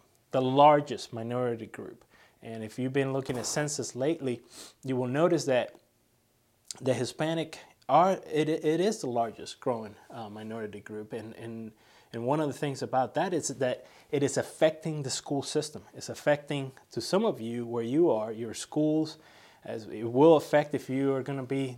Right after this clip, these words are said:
teaching someday, or if you're gonna be in higher education, you're gonna have a part of teaching the next Hispanic generation. And I hope that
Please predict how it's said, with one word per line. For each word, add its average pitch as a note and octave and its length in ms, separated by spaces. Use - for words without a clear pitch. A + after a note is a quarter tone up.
teaching D3+ 380
someday, C3+ 640
or C3 80
if A2+ 140
you're A#2 100
gonna B2 140
be B2 140
in A#2+ 80
higher B2+ 280
education, B2 600
you're B2 120
gonna B2+ 280
have B2+ 180
a A#2 40
part C#3+ 540
of - 160
teaching B2 300
the A2 60
next A#2+ 380
Hispanic A#2 600
generation. A2 640
And B2 260
I C3+ 120
hope G3 260
that - 280